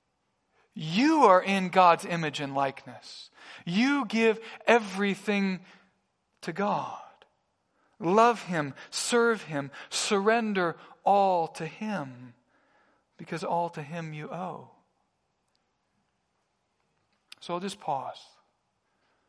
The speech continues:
Is that how you describe your relationship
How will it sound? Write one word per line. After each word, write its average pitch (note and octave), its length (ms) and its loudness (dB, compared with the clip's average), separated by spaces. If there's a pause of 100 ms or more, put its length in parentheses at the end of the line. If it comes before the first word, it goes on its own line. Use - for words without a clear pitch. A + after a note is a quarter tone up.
(1800)
Is F3+ 100 -4
that B3+ 120 4
how C#4 100 2
you C4+ 160 -4
describe G3 500 -4
your G3 100 -8
relationship F3+ 640 -8